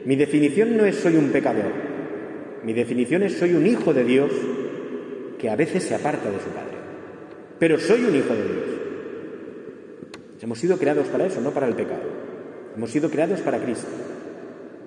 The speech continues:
O sea, la creación realmente empieza en Cristo. Empieza en Cristo,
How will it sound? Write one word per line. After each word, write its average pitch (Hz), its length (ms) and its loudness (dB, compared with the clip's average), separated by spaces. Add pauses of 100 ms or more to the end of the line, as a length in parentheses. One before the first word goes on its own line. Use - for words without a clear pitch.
(1200)
O - 60 -20
sea, - 600 -6
la 127 160 0
creación 165 420 2 (800)
realmente 165 460 2
empieza 143 240 0
en 135 80 -4
Cristo. 135 300 0 (1800)
Empieza 175 300 0
en 170 80 -2
Cristo, 190 340 0